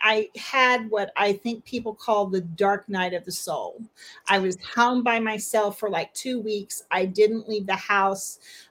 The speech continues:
I cried. I was angry. And God kept telling me, "I've got this.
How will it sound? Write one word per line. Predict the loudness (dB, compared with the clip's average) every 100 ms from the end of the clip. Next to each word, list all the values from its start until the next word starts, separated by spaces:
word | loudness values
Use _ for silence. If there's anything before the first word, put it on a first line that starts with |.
| _
I | -2
cried. | -2 -2 4 6 8 8 8 6 4 -4
I | -2 0
was | -2 -8 -6
angry. | -4 -2 -2 -2 -2 -4 -4
And | -4 0
God | 2 2 2 -6
kept | -6 -6 -6 -10
telling | -2 0 0 -2 -4
me, | -4 -4 -6 -8 _ -20 _ _ _ _ -2
"I've | 0 2
got | 2 4 2 0
this. | -2 0 -6 -8 -8 -10